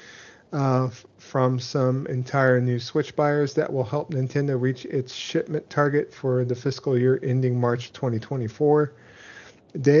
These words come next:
expect a new next-gen Nintendo console to be released in late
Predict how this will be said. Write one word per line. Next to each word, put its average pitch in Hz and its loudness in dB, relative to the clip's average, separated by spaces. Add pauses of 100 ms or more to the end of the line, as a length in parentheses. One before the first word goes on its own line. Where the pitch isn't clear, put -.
expect - 0
a 131 0
new 143 0
next-gen 135 0
Nintendo 131 -2
console 135 -2
to 127 -2
be 127 2
released 123 2
in 120 -2
late 123 -2